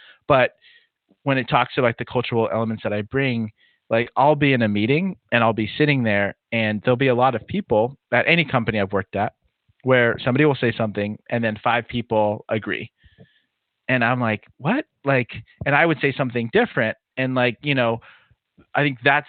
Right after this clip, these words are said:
the element of, like, a culture that I bring that's different is just like, you know what? Like,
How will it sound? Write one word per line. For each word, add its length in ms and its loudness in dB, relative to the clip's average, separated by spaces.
the 160 -6
element 400 -4
of, 160 -6
like, 260 -4
a 80 -10
culture 400 -2
that 140 0
I 100 0
bring 260 -4
that's 260 -6
different 300 -4
is 60 -8
just 180 -12
like, 220 -4
you 60 -2
know 120 0
what? 260 2
Like, 180 -4